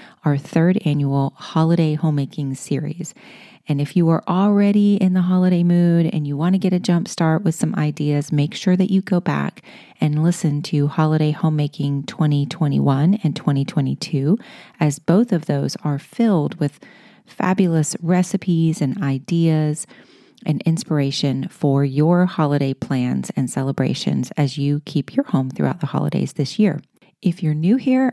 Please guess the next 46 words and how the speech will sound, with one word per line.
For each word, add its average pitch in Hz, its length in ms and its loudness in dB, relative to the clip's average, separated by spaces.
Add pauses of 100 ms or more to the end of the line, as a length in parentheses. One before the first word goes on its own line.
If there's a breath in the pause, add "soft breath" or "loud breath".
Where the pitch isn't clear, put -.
I'm 160 160 -2
so 196 320 0
glad 160 260 0
that - 140 -4
you 151 100 -6
found 151 300 -2
us. 214 100 0
Thank 170 260 -2
you 214 60 2
for 208 160 0
tuning 170 380 0
in 147 180 0
today. 143 440 -2 (360 loud breath)
Thank 180 240 0
you 185 60 4
to 170 100 2
all 160 200 2
our 147 120 2
regular 190 420 2
listeners 170 460 0
for 160 140 0
tuning 185 360 2
in, 160 300 2
for - 160 -4
sharing, 151 600 0 (360 loud breath)
and 151 160 0
for - 140 -6
commenting 165 800 0
and 139 400 -2 (160)
lending 165 420 2
your 156 140 2
support 143 540 -2
and 139 120 -2
sending 151 360 0
emails. 131 580 0 (140)
It - 160 -2
really 151 320 0
means 143 200 -2
a 143 60 -2
lot - 240 -4
to - 120 -8
me - 160 0
to - 160 -6
know 139 180 2
that 135 180 -4
this - 240 -2